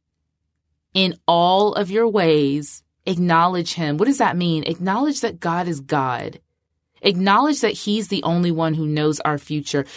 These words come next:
that he has already existed in the future. Time doesn't exist for God. He's already been where you're trying to go, that he's sovereign, that he's able to do all things,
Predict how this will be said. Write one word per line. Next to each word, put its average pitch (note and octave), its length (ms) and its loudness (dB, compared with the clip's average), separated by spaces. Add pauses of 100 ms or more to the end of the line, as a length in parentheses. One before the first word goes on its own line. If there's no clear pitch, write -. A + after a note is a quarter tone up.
(120)
that E3+ 140 2
he A3+ 320 -2
has B3 260 -2
already F#3 480 2
existed D#3 640 -2
in D#3+ 320 0
the D#3 120 0
future. C#3+ 580 -6 (280)
Time A3+ 320 2
doesn't G#3+ 280 2
exist D#3 400 -2
for D3 140 -6
God. B2+ 440 -8 (420)
He's A3 200 -2
already A#3+ 280 2
been F#3 340 0
where E3 160 2
you're D#3+ 180 -2
trying D#3 360 -4
to C#3+ 60 -4
go, C#3 460 -4 (540)
that F#3 140 0
he's G#3 260 -4
sovereign, F3+ 560 2
that D3+ 160 -2
he's G3+ 280 -4 (100)
able F3 420 2
to E3 160 -4
do E3 260 -2
all D#3+ 200 2
things, D#3+ 440 -2